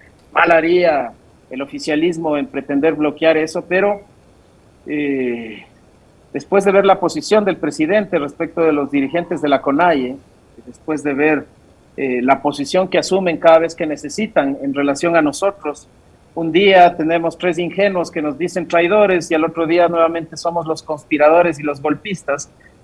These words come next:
Eh, yo creo que, eh, el asunto de las amnistías no va a dejar de ser una lucha,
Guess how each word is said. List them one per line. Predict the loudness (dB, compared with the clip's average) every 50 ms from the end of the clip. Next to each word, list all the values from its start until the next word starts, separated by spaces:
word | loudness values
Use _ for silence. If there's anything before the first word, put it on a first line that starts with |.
| _ _ _ _ -2
Eh, | 2 4 4 6 6 6 4 4 2 -2 -6 -12 _ _ _ _ _ _ _ _ _ _ _ _ _ _ _ _ _ _ _ _ _ _ _ _ _ _ -6
yo | 0 2 2 2 4
creo | 4 4 6 6 6 6 4
que, | 0 -2 -2 -2 -4 -6 -8
eh, | -10 -10 -10 -10 -12 -14 -14 -16 -18 -20 -20 -20 _ _ _ -10 -4
el | -2 0 0 0
asunto | 0 0 -2 0 2 2
de |
las | 2 2 2
amnistías | 2 2 2 0 -2 0 2 2 2 4
no | 4 4
va | 4 4 4
a |
dejar | 4 2 0 0 0 0
de | -2 -6
ser | -6 -6 -6 -4
una | -2 -2 -2 -2
lucha, | -2 -4 -4 -4 -4 -4 -4 -6